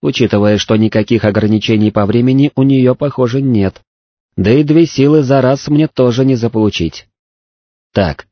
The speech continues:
стоп. Я что, сам начинаю завидовать? Надо с этим заканчивать. А то эти двое, спасибо Лосату, что держатся в стороне, вызывают у меня уж слишком много эмоций. Да, лучше не волнуйтесь.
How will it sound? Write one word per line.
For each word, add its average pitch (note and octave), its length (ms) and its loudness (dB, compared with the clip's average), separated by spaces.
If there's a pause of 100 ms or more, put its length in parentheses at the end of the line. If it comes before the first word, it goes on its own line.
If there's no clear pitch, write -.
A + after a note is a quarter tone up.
стоп. - 400 -4 (480)
Я A2 200 0
что, - 380 -4
сам D#3+ 300 -2
начинаю B2+ 440 2
завидовать? F#2+ 640 -4 (800)
Надо A2+ 400 -2
с - 100 -6
этим D3 240 -2
заканчивать. A2+ 720 -2 (380)
А - 140 -2
то D3 140 2
эти D3 240 2
двое, C3+ 440 2 (160)
спасибо C#3 440 -4
Лосату, C3+ 480 0
что C3 180 0
держатся B2 480 0
в - 40 -8
стороне, A#2+ 520 0 (300)
вызывают D3+ 640 0
у D#3+ 60 4
меня D3 360 2
уж C#3+ 160 -2
слишком C#3 520 -2
много A2 480 2
эмоций. F2 600 -4 (960)
Да, B2 460 2
лучше D#3+ 340 2
не E3 80 4
волнуйтесь. D#3 760 0